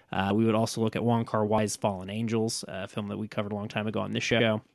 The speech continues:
but, uh, a film about sort of isolation and longing in pre-Handover Hong Kong, and sort of, uh, again, very much a m-, movie about time and place, uh, especially that era of Wong Kar-wai's filmography is really kind of interesting,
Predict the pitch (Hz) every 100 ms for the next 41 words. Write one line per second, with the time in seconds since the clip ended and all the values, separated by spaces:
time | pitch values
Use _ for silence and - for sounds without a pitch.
0 | _ _ _ _ - - 135 107 98 101
1 | 101 101 - 107 - 110 107 101 101 -
2 | - - - - - - - 104 98 95
3 | 95 - - - _ _ _ _ - -
4 | 120 - 127 117 127 113 113 110 _ 113
5 | 107 104 104 110 113 113 110 107 - 107
6 | 104 - 131 110 110 104 104 - 123 113
7 | 113 104 104 - 113 110 110 110 110 110
8 | 104 98 - 113 107 104 - - - -
9 | _ - - 98 120 139 120 107 139 139
10 | 131 127 113 113 135 135 123 113 107 -
11 | 113 104 98 107 92 - - 101 98 98
12 | 98 101 113 - 139 147 131 131 117 117
13 | 123 120 120 110 104 107 104 104 98 98
14 | - 101 95 98 90 - 95 - 87 82
15 | 104 - - -